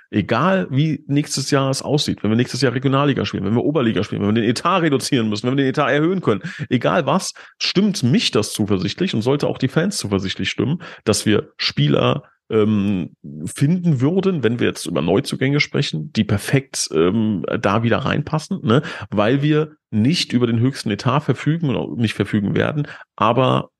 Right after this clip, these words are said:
ich sag mal so ganz, äh, ja, auf Attacke gepolt, ähm, mit Sicherheit, äh, einen sehr, sehr guten Plan haben, eine sehr, sehr gute Strategie haben und die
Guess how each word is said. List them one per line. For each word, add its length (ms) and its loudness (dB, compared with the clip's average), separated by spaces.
ich 160 -2
sag 140 0
mal 100 4
so 120 0
ganz, 500 -2
äh, 400 2
ja, 340 0
auf 240 -2
Attacke 340 -2
gepolt, 440 2
ähm, 320 0
mit 120 0
Sicherheit, 520 2
äh, 60 -6
einen 460 2
sehr, 200 2
sehr 160 2
guten 300 -2
Plan 340 2
haben, 140 0
eine 80 2
sehr, 160 2
sehr 140 0
gute 180 -4
Strategie 460 -2
haben 160 0
und 240 0
die 340 2